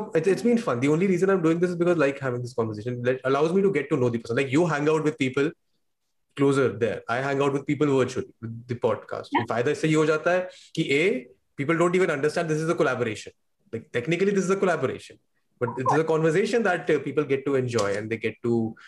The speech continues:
Speaker 1: take some insights and they get to know the other person better। They get to know me slightly better। तो सबके लिए अच्छा ही है यार, ये टाइम बहुत जाता है लोगों का, but, uh, at least they don't feel like कि time has been wasted।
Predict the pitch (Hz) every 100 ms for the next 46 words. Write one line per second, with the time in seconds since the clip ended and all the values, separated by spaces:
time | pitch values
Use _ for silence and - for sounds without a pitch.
0 | - - 147 - 147 139 127 - 110 107
1 | 113 113 117 131 127 147 156 135 117 117
2 | 113 110 107 104 98 104 107 110 113 117
3 | 135 127 127 120 101 - 107 98 107 110
4 | _ _ - - - _ _ 160 170 -
5 | 208 202 175 - 202 135 180 165 113 -
6 | 123 165 147 160 151 123 127 117 117 156
7 | 185 165 - 143 120 123 151 147 147 147
8 | - 127 131 131 117 113 117 113 117 110
9 | - -